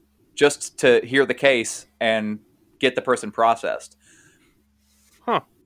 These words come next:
Speaker 1: He implemented some sort of policy where they weren't, it was, it, it discouraged the police from arresting somebody with the intention of detaining them for twenty-four to forty-eight hours. Uh, he made it so that if someone was arrested, they had to be charged almost immediately.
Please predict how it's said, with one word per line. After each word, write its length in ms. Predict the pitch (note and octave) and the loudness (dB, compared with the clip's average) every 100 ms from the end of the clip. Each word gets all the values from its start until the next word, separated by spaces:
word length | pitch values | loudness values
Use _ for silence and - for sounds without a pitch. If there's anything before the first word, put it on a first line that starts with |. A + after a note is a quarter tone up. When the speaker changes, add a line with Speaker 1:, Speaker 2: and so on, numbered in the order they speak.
| _ - _ - | _ -20 _ -14
Speaker 1:
He 440 | C3 G3+ G#3+ G3+ - | -6 -4 -2 -4 -4
implemented 560 | D#3 E3+ E3 E3 D#3+ C3 | -8 -4 -4 -2 -2 -2
some 260 | - D#3 | 0 0
sort 220 | F3+ F#3+ C#3+ | 0 -2 -2
of 100 | - | 2
policy 640 | C#3+ C#3+ D3+ C#3+ D3+ C#3 | 4 6 4 0 -6 -6
where 420 | A#2 A#2 A2+ A2 - _ _ _ _ _ _ _ _ _ C3 - | -2 0 2 0 -4 _ _ _ _ _ _ _ _ _ -12 2
they 120 | C#3+ | 2
weren't, 340 | C3 D#3 E3 - - | 4 2 0 -6 -2
it 120 | D3 | -2
was, 220 | C3+ - | -2 -4
it, 180 | D3 D3 | -4 -2
it 160 | - C#3 | -2 -2
discouraged 600 | C#3+ - D#3+ E3 D3+ - | -4 0 4 2 0 -6
the 80 | C#3 | -4
police 360 | C#3 C3+ C3+ | -2 -2 -2
from 180 | - C#3+ | -2 0
arresting 540 | A#2+ A#2 A#2 A#2 C3 | 0 2 2 2 -6
somebody 360 | B2 C3 B2+ B2 | -2 -2 0 -2
with 140 | A#2 | -2
the 80 | A2 | -6
intention 440 | A2 A2 A#2+ B2+ A#2+ | -8 -4 -6 -4 -6
of 140 | G2+ | -4
detaining 520 | A2 - A2 A2 A#2+ | -6 -4 -4 -2 -4
them 120 | A#2+ A#2 | -4 -6
for 120 | A#2+ | -10
twenty-four 640 | - A#2+ A#2 - A#2 A#2+ | -6 -6 -6 -4 -2 -2
to 140 | A2+ A#2 | -4 -6
forty-eight 480 | A#2+ A#2+ A#2+ A#2+ | -4 -4 -2 -2
hours. 500 | B2 B2+ B2+ C3+ - _ _ _ _ _ - | 0 0 -2 -4 -10 _ _ _ _ _ -6
Uh, 220 | A#2 A2+ | 0 0
he 160 | G#2+ D#3 | 2 0
made 200 | D#3 C#3 | 2 2
it 120 | C3 | 0
so 180 | - C3 | 0 0
that 180 | A#2 A2+ | 0 -2
if 180 | B2 A#2+ | -2 -4
someone 300 | - D3 D3 | -2 0 0
was 120 | C#3+ | 0
arrested, 460 | B2 A#2 A#2+ - A2 | 0 2 2 0 -4
they 140 | A#2 | -2
had 160 | A#2+ A2+ | 0 -2
to 40 | |
be 120 | A2 A2+ | -2 -6
charged 520 | - A2+ G#2 F#2+ - | 2 4 4 0 -2
almost 400 | C3 D3+ C3+ - | 4 4 4 0
immediately. 720 | G#2+ G2+ F#2 F2+ - - - | -6 -6 -8 -10 -12 -12 -14